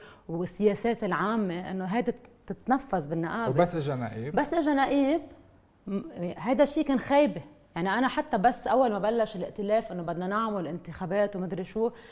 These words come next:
Speaker 1: بالنسبة لإلي كان إنه شوك، لأنه أول شيء كنا نسمعه من أحزاب السلطة اللي هي بس شاطرة إنه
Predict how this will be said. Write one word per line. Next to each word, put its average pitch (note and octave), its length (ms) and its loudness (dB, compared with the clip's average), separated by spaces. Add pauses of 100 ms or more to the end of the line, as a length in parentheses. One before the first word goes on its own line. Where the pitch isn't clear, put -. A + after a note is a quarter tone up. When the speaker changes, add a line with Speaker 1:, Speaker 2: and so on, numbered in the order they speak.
(180)
Speaker 1:
بالنسبة A3+ 280 -2
لإلي B3 300 8
كان A#3+ 340 0
إنه G#3 220 -2
شوك، A#3 360 2
لأنه G3 200 -2
أول C#4+ 300 6
شيء C#4+ 140 -2
كنا A3+ 240 0
نسمعه A3+ 580 -2 (340)
من B3+ 180 4
أحزاب G#3 400 2
السلطة G#3+ 440 0
اللي F3+ 120 0
هي A#3 120 4
بس B3 220 0
شاطرة G3+ 520 2
إنه F#3 380 -2